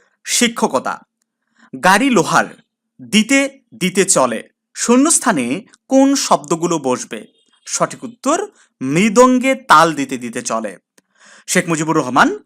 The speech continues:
জেলখানায় গোপনে কয়টি চিঠি লিখেছিলেন?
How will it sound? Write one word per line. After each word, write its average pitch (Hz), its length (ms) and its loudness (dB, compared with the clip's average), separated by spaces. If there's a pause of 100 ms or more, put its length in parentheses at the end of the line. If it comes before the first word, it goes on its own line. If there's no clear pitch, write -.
(280)
জেলখানায় 277 640 2
গোপনে 180 400 2 (380)
কয়টি 240 380 4
চিঠি 208 400 -6 (320)
লিখেছিলেন? 127 640 -2